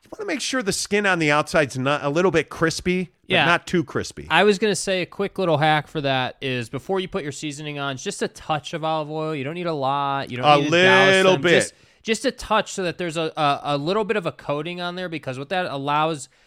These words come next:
Speaker 2: what happens is, is when you do that, one, you're gonna get a crispier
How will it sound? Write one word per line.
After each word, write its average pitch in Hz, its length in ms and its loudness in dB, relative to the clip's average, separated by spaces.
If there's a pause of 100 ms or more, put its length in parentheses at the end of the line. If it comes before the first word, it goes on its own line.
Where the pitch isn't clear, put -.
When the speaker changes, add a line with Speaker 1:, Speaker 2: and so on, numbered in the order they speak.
(240)
Speaker 2:
what 165 200 2
happens 185 500 0
is, 151 260 -2
is 139 140 -6
when 143 140 -4
you 147 140 -4
do 131 280 -4
that, 180 420 -2
one, 151 340 -2
you're 175 120 -4
gonna 160 180 -4
get 147 180 -2
a - 0 -
crispier 175 720 -4